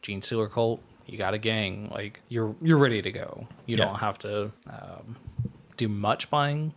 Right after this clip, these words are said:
Speaker 1: other than dice, maybe a book. So it's not crazy to get into it.
Speaker 2: Yeah, it's not that big of a leap. But even if they don't have, uh, say, the guard or the, uh,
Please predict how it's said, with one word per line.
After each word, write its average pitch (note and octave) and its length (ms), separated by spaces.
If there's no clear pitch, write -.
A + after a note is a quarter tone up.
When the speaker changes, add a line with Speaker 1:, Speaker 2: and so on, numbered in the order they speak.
Speaker 1:
other G#2 200
than G2 380
dice, A#2+ 480
maybe G2+ 240
a F2+ 40
book. - 300
So F2+ 460
it's - 140
not F#2+ 280
crazy A#2 340
to C#3 80
get C#3 140
into C#3 240
it. E3 120
Speaker 2:
Yeah, G2 100
it's F#2+ 100
not G2 80
that F2 100
big F2 120
of E2+ 80
a E2 80
leap. F2+ 280
But A#2+ 140
even D#3+ 200
if B2+ 80
they B2 80
don't A#2 160
have, G#2 260
uh, F#2 280
say, F#2 320
the G#2 120
guard F2+ 640
or E2+ 260
the, F2+ 140
uh, F2 320